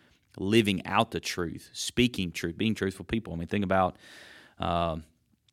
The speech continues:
the ninth commandment out of the Ten Commandments. He says, "You shall not bear false witness against your neighbor," to lie.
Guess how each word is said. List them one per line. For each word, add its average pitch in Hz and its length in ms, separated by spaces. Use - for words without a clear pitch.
the 90 120
ninth 92 320
commandment 87 340
out 87 40
of 85 60
the 87 60
Ten 92 220
Commandments. 85 580
He - 80
says, 85 240
"You 92 120
shall 87 260
not 90 200
bear 87 220
false 87 480
witness 82 480
against - 380
your 85 80
neighbor," 92 580
to - 80
lie. 95 400